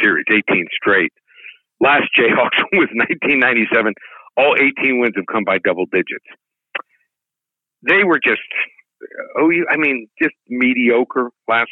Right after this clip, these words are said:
week. Coming off the bye, they had covered six straight. They did outstat U C F, but had to hold on, but still plus ten in turnover ratio. If Jalen Daniels plays in this game, I'm probably riding Kansas. I mean, backup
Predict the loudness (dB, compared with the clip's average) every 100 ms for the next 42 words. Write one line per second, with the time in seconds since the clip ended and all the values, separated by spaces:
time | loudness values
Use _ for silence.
0 | -2 0 0 -6 _ -20 _ -2 0 2
1 | 0 -2 0 2 2 2 0 -2 -2 -2
2 | 0 0 -2 _ _ _ _ -4 -4 -4
3 | -2 2 2 0 _ _ _ _ -2 2
4 | 2 4 2 0 0 2 2 0 -2 0
5 | 2 2 0 -2 0 0 0 0 2 2
6 | 0 0 -2 -6 _ _ _ -4 -2 -2
7 | -2 0 -2 -2 -2 -2 -2 -4 0 0
8 | 2 2 2 2 0 -2 -8 -20 -20 _
9 | _ _ _ -4 0 2 4 2 2 2
10 | 2 0 -6 -2 0 0 -2 -4 -4 -2
11 | -2 -4 _ -6 -6 0 0 0 0 0
12 | 0 -2 -6 -6 -4 -6 -14 -20 _ _
13 | _ _ _ -4 0 0 0 -2